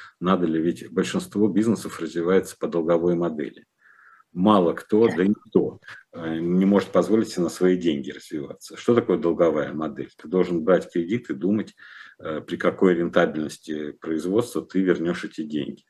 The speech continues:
Как можно рассчитать рентабельность производства при таких э, рисках получения, э,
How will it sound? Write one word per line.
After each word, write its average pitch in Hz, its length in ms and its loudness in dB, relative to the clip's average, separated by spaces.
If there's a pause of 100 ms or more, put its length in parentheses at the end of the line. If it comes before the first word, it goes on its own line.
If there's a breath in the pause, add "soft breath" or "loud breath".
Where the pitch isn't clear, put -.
(400 soft breath)
Как 107 220 6
можно 90 260 2
рассчитать - 500 -2
рентабельность 78 640 -2
производства 87 800 -2 (220)
при 85 100 2
таких 82 500 -4 (480 loud breath)
э, 76 260 -8
рисках - 720 -2
получения, 80 920 -2 (140)
э, 76 720 -8